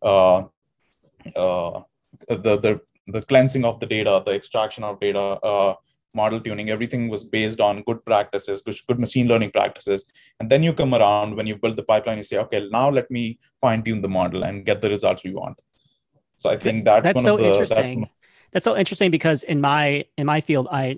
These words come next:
Speaker 2: I, I see a lot of people, um, thinking that they can deploy machine learning models identical to a,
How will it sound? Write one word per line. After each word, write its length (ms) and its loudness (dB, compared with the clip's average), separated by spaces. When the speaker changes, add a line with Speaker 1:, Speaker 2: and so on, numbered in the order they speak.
Speaker 2:
I, 220 -4
I 80 -4
see 180 -4
a 60 2
lot 180 4
of 100 2
people, 480 -2
um, 240 -2
thinking 680 0
that 440 -2
they 160 -2
can 240 -4
deploy 580 0
machine 320 -4
learning 220 -2
models 400 -4
identical 480 0
to 480 -6
a, 420 -6